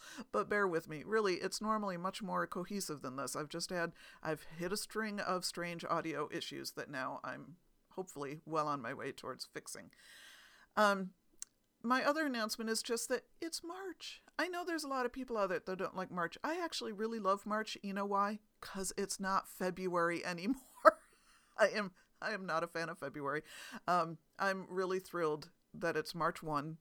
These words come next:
today, because that means we are getting really, we're narrowing down on spring. We are narrowing, we're looking at the light at the end of the tunnel, the sunlight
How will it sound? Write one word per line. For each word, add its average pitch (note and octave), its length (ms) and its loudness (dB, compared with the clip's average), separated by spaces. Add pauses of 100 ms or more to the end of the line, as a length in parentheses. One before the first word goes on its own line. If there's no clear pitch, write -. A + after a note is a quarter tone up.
today, C#3+ 380 -2
because D#3+ 380 -4
that E3 200 2
means D3+ 320 -8
we F3 140 0
are - 120 2
getting D#3 440 -6
really, E3 380 0
we're F3+ 240 0
narrowing D#3 600 4
down C#3 280 2
on C#3 120 -6
spring. B2+ 360 -6
We F3+ 160 2
are C3 120 0
narrowing, E3+ 580 0
we're D3 120 -2
looking G3 540 -2 (340)
at D3 140 -2
the C#3+ 80 -2
light F3 260 2
at - 80 -2
the F#3+ 140 -2
end F#3 100 -2
of E3+ 60 -4
the D#3+ 80 -4
tunnel, D3+ 520 0
the D#3 80 -2
sunlight E3+ 600 -2